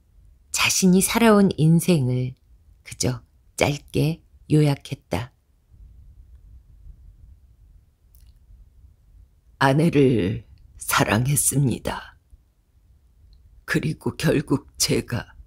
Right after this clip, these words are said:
그녀를 죽였습니다. 아직도 그녀를 사랑합니다.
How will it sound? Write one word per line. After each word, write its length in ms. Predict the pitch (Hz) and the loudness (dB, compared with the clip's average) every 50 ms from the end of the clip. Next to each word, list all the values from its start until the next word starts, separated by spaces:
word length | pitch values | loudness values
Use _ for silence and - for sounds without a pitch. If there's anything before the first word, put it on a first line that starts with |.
| _ _ _ _ _ - - - - _ - | _ _ _ _ _ -20 -20 -20 -20 _ -14
그녀를 480 | - - - 170 151 101 76 - 92 95 | -8 -4 -2 -2 -2 -2 -4 -6 -8 -10
죽였습니다. 1300 | - - - - - - - - - - - - - 101 104 135 131 - - - - - - - - - - _ _ - _ _ _ _ _ _ _ _ _ _ _ _ _ _ - - _ - _ _ _ - - - - _ - | -6 -4 -4 -4 -4 -6 -8 -4 -4 -4 -2 -2 -2 -2 -2 -2 -2 -4 -10 -18 -16 -16 -16 -18 -20 -20 -20 _ _ -20 _ _ _ _ _ _ _ _ _ _ _ _ _ _ -20 -20 _ -20 _ _ _ -20 -20 -20 -20 _ -8
아직도 840 | - - - - - - 123 - _ - - - - - - 139 156 - _ _ _ - - - - - _ _ _ _ _ - | -6 -6 -6 -4 -4 -6 -6 -6 _ -4 -4 -4 -4 -6 -14 -16 -18 -20 _ _ _ -20 -20 -20 -20 -20 _ _ _ _ _ -12
그녀를 540 | - - 175 151 127 147 185 185 - 143 147 | -4 -2 0 0 2 0 0 2 2 2 2
사랑합니다. 1300 | 151 - - - - - - 71 67 - - - - - - - 104 98 - - - - - - - - | 2 0 -6 -6 -6 -6 -6 -6 -6 -6 -10 -12 -10 -8 -6 -4 -4 -6 -6 -8 -14 -14 -14 -16 -20 -20